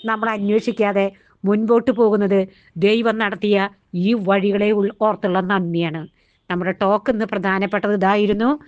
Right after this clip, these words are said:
നാല് കാര്യം നൂറ് പ്രാവശ്യം, നൂറ്റൊന്ന് പ്രാവശ്യം പറയുക, മുപ്പത്തിമൂന്ന് ദിവസം പറയുക, രഹസ്യമായിരുന്നോട്ടെ. നിങ്ങളുടെ കാര്യങ്ങൾ നിങ്ങൾ ആവശ്യപ്പെടുകയും ചെയ്യുക. എന്താണോ നിങ്ങളുടെ നിയോഗം,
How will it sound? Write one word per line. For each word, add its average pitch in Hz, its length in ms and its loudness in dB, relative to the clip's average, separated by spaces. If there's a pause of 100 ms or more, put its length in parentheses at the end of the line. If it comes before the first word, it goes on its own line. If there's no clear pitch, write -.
(300)
നാല് 208 460 2
കാര്യം 214 500 -2 (380)
നൂറ് 185 220 2
പ്രാവശ്യം, 202 520 0
നൂറ്റൊന്ന് 240 400 0
പ്രാവശ്യം 190 420 -2
പറയുക, 170 360 0 (280)
മുപ്പത്തിമൂന്ന് 247 720 2
ദിവസം 202 440 -2
പറയുക, 170 340 0 (300)
രഹസ്യമായിരുന്നോട്ടെ. 175 1040 0 (1200)
നിങ്ങളുടെ 202 240 0
കാര്യങ്ങൾ 196 640 0 (360)
നിങ്ങൾ 247 220 2
ആവശ്യപ്പെടുകയും 220 580 2
ചെയ്യുക. 165 280 -2 (100)
എന്താണോ 285 360 -2
നിങ്ങളുടെ 233 300 0
നിയോഗം, 180 440 0